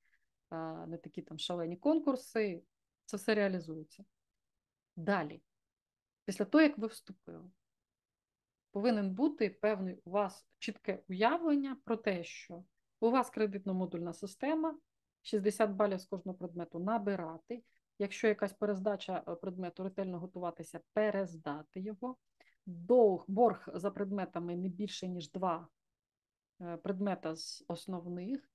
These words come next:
тому що якщо більше, можуть зразу ж відрахувати.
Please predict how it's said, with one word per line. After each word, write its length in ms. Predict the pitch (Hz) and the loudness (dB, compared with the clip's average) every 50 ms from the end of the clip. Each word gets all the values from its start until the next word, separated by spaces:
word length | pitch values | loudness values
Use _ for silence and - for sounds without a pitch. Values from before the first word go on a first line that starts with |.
| _ _ _ _ _ _ _ | _ _ _ _ _ _ _
тому 180 | - 185 190 190 | -4 -2 -2 -2
що 140 | 190 - 185 | -2 -4 -6
якщо 200 | 185 - - 190 | -6 -4 -6 -4
більше, 320 | 180 233 226 - - 185 | -4 -6 -6 -6 -8 -8
можуть 300 | 180 175 175 180 170 - | -6 -6 -8 -8 -8 -8
зразу 300 | 190 180 165 160 - 180 | -6 -4 -4 -6 -6 -10
ж 100 | - - - | -10 -8 -8
відрахувати. 680 | 208 - 220 208 - - 226 233 240 240 - - 220 | -6 -6 -6 -8 -8 -4 0 2 2 2 0 -4 -10